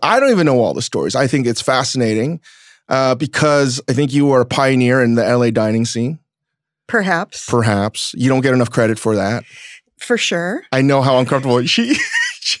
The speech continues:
Speaker 1: is.
Speaker 2: This, this makes me
Speaker 1: She's so
Speaker 2: so
Speaker 1: I know,
Speaker 2: uncomfortable.
Speaker 1: I know. This is why I sort of love this. Uh,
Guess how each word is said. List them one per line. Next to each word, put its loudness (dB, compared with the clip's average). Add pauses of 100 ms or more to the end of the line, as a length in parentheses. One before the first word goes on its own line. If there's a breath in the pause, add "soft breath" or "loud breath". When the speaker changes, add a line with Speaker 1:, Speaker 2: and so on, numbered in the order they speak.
Speaker 1:
is. 0
Speaker 2:
This, 0
this 0
makes 2
me 4
Speaker 1:
She's 0
so 0
Speaker 2:
so 2
Speaker 1:
I 2
know, 4
Speaker 2:
uncomfortable. 4
Speaker 1:
I 2
know. 4
This 0
is -2
why 4
I 4
sort 0
of -2
love 0
this. 0 (500 loud breath)
Uh, 2